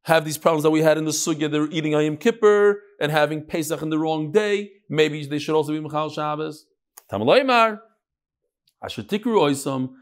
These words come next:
Al Kriyosam Ata Mechalal, Beata Mechalal Kiyumam. You're permitted to be Mechalal Shabbos so that you can name it Rosh Chodesh. You don't have the right to be Mechalal Shabbos so that they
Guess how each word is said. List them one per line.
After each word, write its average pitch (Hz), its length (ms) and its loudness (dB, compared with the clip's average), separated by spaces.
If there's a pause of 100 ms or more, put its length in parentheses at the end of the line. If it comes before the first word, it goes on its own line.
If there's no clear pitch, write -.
(160)
Al 147 180 0
Kriyosam 233 580 0 (320)
Ata 226 220 0
Mechalal, 185 600 -2 (180)
Beata 165 180 0
Mechalal 170 500 0
Kiyumam. 107 340 -10 (520)
You're 135 180 2
permitted 208 460 2
to 196 80 -6
be 185 80 -8
Mechalal 202 800 0
Shabbos 196 680 0
so 156 100 0
that 165 220 0
you 151 60 -10
can 147 360 -4
name 214 320 0
it 156 180 -4 (320)
Rosh 139 180 -4
Chodesh. 180 360 -2 (520)
You 139 120 4
don't 269 160 4
have 254 140 -2
the 247 100 -6
right 269 220 2
to 233 60 -6
be 240 60 -2
Mechalal 240 760 2
Shabbos 262 520 0 (120)
so - 160 -8
that 170 240 0
they 220 440 4